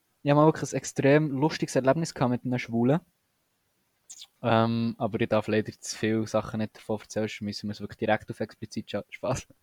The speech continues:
<laughs> Nein, ähm,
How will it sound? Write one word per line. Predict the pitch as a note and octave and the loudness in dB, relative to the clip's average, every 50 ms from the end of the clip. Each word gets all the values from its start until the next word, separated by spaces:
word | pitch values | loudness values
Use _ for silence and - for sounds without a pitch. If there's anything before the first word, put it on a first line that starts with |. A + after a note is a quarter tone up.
| _ _ _ _ | _ _ _ _
<laughs> | - - - - - - - - - - - - - - - G4 - - - F#4+ F#4+ - - - G#3 - - _ - C#4 - _ _ - D#4+ E4+ E4+ E4 D#4 D4 B3 F3+ - - | -18 -16 -16 -16 -16 -14 -12 -10 -10 -8 -8 -10 -10 -4 -4 -4 -4 -2 -2 -4 -4 -2 -2 -2 -2 -2 -4 _ -10 -10 -10 _ _ -2 0 2 2 2 0 0 -4 -6 -8 -4
Nein, | C#3 C3+ D3 D3+ D#3 D#3 D3 - | 4 6 8 10 10 8 8 8
ähm, | C#3 C3+ C3+ B2+ B2+ | 6 6 6 4 2